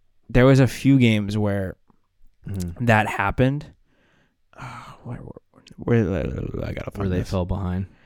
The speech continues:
Speaker 1: Yeah, like, big time, and then they just started. Th-, oh, I think it was. <sighs> No, not that one. Was it the Chiefs game?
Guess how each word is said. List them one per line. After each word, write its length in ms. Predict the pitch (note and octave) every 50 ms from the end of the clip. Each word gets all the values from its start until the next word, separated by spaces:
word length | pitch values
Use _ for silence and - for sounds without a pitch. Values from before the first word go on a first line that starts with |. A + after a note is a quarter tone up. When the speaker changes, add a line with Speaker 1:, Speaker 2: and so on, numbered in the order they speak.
| _ _ _ _ _ -
Speaker 1:
Yeah, 640 | - G#2+ G#2+ A2 A2 G#2+ G2+ F#2 F2+ - - - - -
like, 220 | A#2 A2 G2 -
big 180 | - G#2 G#2 -
time, 320 | - A#2 A#2 A#2+ A#2+ A2+
and 80 | G#2+ G2+
then 80 | G2
they 160 | G2+ G2 G2+
just 140 | G2 A2 -
started. 240 | - A#2 G#2 G2 G#2
Th-, 100 | - - - -
oh, 140 | C3+ D3 - - _ _ - -
I 80 | B2
think 140 | C#3 F3 E3
it 40 | F#3
was. 160 | F3+ D3 B2+ - - - - - - - - - -
<sighs> 440 | - - - - - - - - -
No, 140 | - A2 B2+
not 260 | C#3 - - A#2 A#2+ -
that 180 | G#2+ G#2+ G#2+ -
one. 180 | G2 G2 G2 - _ _ _ _ _ _ _ _ _ _ _ _ _ _ _ _ _ _ _ _ _ _
Was 80 | - A2+
it 120 | - -
the 120 | - -
Chiefs 360 | - - - - A2 B2 - -
game? 380 | - B2+ C3+ C#3 C#3 C#3+ C#3